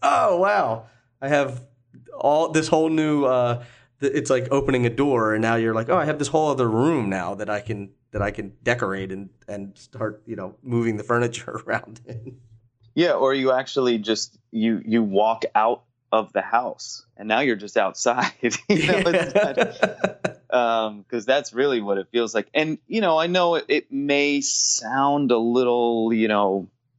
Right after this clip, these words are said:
Speaker 2: um, mystical, um, to talk that way. Like, "What do you mean the music tells you what to play?" Like, come on, man. You,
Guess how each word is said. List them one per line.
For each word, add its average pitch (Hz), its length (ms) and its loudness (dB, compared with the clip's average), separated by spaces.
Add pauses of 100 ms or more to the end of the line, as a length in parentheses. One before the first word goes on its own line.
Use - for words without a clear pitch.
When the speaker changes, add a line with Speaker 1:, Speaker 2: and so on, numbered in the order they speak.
(540)
Speaker 2:
um, 95 540 0
mystical, 131 840 0 (360)
um, 101 960 0 (600)
to 117 120 -4 (180)
talk 113 260 -4
that 110 120 0
way. 107 120 -2
Like, 101 180 -2
"What 151 100 -6
do 170 40 -6
you 170 60 -6
mean 160 240 -6
the 113 80 -2
music 104 480 0 (140)
tells 90 260 -2
you 82 80 -2
what 85 160 -2
to 82 80 -8
play?" 80 340 -2
Like, 69 220 -2 (880)
come 139 200 0
on, 98 240 0
man. 87 240 0
You, 110 200 -2